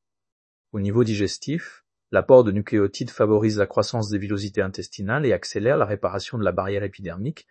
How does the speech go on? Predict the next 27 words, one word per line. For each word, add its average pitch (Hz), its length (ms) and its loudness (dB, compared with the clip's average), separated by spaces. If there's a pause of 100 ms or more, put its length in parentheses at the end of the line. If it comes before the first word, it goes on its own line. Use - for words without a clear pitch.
(280)
après - 240 -6
un 110 120 4
épisode 107 380 2
de 95 100 -4
diarrhée 95 400 0
aiguë, 101 320 -6 (200)
de 98 80 -6
parvovirose 95 880 -2
ou 117 100 -4
lors 107 180 6
de 101 80 0
maladies 98 360 -4
inflammatoires 101 560 -4
chroniques 113 360 -4
de 101 80 -2
l'intestin, 95 580 -8 (260)
mici. 110 440 -4 (840)
Sur - 240 0
le 95 120 2
plan 117 280 2
immunologique, 104 880 -4 (380)
il 90 120 -8
stimule 131 460 0
la 120 120 4
prolifération 107 720 2
des 123 100 4
lymphocytes 104 680 -6